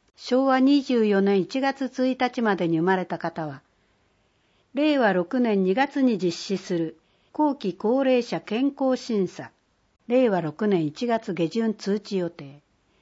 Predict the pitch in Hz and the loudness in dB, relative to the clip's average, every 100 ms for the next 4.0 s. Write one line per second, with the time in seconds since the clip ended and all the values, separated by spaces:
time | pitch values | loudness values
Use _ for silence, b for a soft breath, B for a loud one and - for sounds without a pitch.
0 | _ 190 185 185 190 254 - 247 240 208 | _ 2 2 2 0 0 0 -2 0 -2
1 | 196 180 160 147 - - _ _ _ _ | 0 -2 -4 -6 -14 -20 _ _ _ _
2 | _ _ _ _ _ _ _ _ _ _ | _ _ _ _ _ _ _ _ _ _
3 | _ _ 190 190 - 294 262 233 156 | _ _ 0 0 2 4 4 2 -2